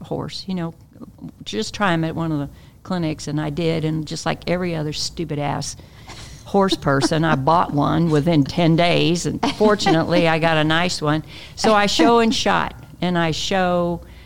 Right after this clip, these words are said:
because I do like to ride. I don't really like to practice. I like to drink, and so <laughs> I like to go to the shows because of the atmosphere.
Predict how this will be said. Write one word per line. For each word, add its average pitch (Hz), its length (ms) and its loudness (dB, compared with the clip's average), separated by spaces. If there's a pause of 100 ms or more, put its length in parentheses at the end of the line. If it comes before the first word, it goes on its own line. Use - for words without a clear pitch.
(380)
because 190 340 0
I 160 120 4
do 180 580 0
like 165 320 -2
to 202 140 -4
ride. 156 840 0
I 147 100 -2
don't 156 320 -2
really 175 240 -2
like 160 240 -2
to 160 80 -8
practice. 147 840 -6 (680)
I 151 60 -2
like 165 340 2
to 202 80 0
drink, 170 640 2 (400)
and 170 160 0
so 160 540 4
<laughs> - 60 -4
I 160 120 0
like 165 320 2
to - 80 4
go 185 240 2
to 180 80 2
the 185 80 2
shows 160 720 0
because 165 720 0 (100)
of 165 160 0
the 165 240 0
atmosphere. - 840 -6